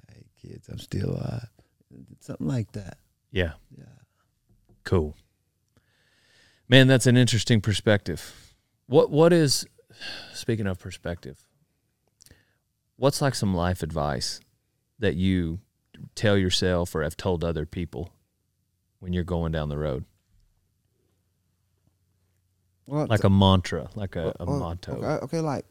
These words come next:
Speaker 1: so I, I travel, I usually travel by myself, but I have, I have, I have had traveling partners and,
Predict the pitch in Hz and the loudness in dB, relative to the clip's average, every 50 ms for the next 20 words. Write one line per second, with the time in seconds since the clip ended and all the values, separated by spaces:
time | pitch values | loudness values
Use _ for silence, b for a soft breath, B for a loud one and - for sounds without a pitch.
0 | _ _ - - 135 139 - - 127 165 185 - - - 165 147 135 117 104 92 | _ _ -10 -6 -6 -6 -4 -4 -4 -6 -6 -6 -8 -6 -6 -4 -6 -6 -8 -10
1 | 87 - _ _ _ _ _ _ _ _ _ _ _ _ _ _ _ _ - 107 | -12 -14 _ _ _ _ _ _ _ _ _ _ _ _ _ _ _ _ -4 -4
2 | 123 120 123 160 175 160 143 113 - 127 120 117 113 113 104 101 98 87 - - | -2 0 2 2 2 2 0 0 0 0 0 2 2 2 2 2 0 -2 -2 -4
3 | 73 71 78 - _ _ _ _ _ _ _ _ _ _ _ _ - 104 104 107 | -6 -8 -8 -10 _ _ _ _ _ _ _ _ _ _ _ _ -8 -4 -2 -2
4 | 117 113 - - - - 104 104 107 110 - 87 95 98 95 107 117 120 107 113 | -2 -2 -4 -8 -12 -6 -4 -2 -2 -2 -2 -2 0 0 2 2 2 2 2 0
5 | 110 104 - - 117 117 117 117 117 117 107 - 117 113 95 73 98 110 107 101 | -2 -2 -4 -2 -2 0 0 0 -2 -2 -4 -4 -4 -4 -4 -4 -4 -4 -6 -6
6 | 101 95 90 85 | -8 -10 -12 -14